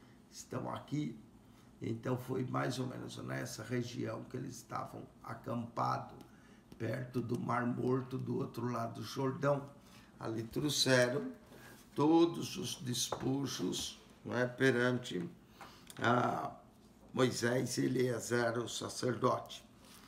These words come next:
Agora eles vão ter que fazer a purificação dos soldados, né? Porém, Moisés e Eleazar, o sacerdote, e todos os maiorais da congregação, normalmente os setenta anciões, saíram a recebê-los fora do arraial.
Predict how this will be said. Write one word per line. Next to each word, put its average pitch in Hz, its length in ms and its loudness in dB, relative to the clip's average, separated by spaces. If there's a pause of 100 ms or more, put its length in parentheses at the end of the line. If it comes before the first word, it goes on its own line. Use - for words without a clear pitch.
(1300)
Agora 170 420 12
eles 151 160 4
vão 165 140 2
ter 160 100 -2
que - 80 -6
fazer 147 220 4
a 143 40 8
purificação 127 720 2
dos - 180 -8
soldados, - 800 -6
né? 95 260 -2 (300)
Porém, 165 340 8 (120)
Moisés 120 640 4
e 113 60 0
Eleazar, 117 560 0
o - 40 -6
sacerdote, 127 960 2 (360)
e 120 100 2
todos 151 500 4
os - 200 -4
maiorais 110 800 0
da 101 140 -6
congregação, 110 960 -2 (180)
normalmente 104 560 -8
os - 80 -14
setenta 104 540 -6
anciões, 127 640 -2 (720)
saíram 156 640 4
a 127 40 4
recebê-los 123 800 4
fora 117 400 -2
do 113 140 -4
arraial. 120 760 2